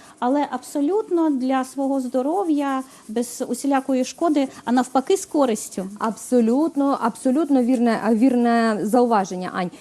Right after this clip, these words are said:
Speaker 2: Мало того, злість взагалі як почуття, воно дуже корисне, воно природне для людини і
Speaker 1: Мгм.
Speaker 2: нормально проживати злість.
Speaker 1: Мгм.
Speaker 2: Вчитися треба безпечно виражати. І оскільки злість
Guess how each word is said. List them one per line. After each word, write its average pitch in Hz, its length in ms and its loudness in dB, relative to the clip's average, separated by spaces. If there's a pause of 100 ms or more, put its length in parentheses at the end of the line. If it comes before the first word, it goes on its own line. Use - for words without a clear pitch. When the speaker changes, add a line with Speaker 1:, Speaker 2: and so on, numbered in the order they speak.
(240)
Speaker 2:
Мало 233 360 6
того, 175 260 -4
злість 247 500 2
взагалі 240 480 4
як 220 220 2
почуття, 254 640 2
воно 247 380 4
дуже 269 360 2
корисне, 254 720 2
воно 247 260 2
природне 240 600 4
для 196 160 2
людини 190 520 -2
і - 80 0
Speaker 1:
Мгм. 262 80 8
Speaker 2:
нормально 240 540 4
проживати 202 520 -2
злість. 190 320 -6 (160)
Speaker 1:
Мгм. 247 160 0 (100)
Speaker 2:
Вчитися 381 380 2
треба 175 300 -2
безпечно 262 720 -2
виражати. 196 460 -4
І - 140 -4
оскільки 403 440 4
злість 226 380 4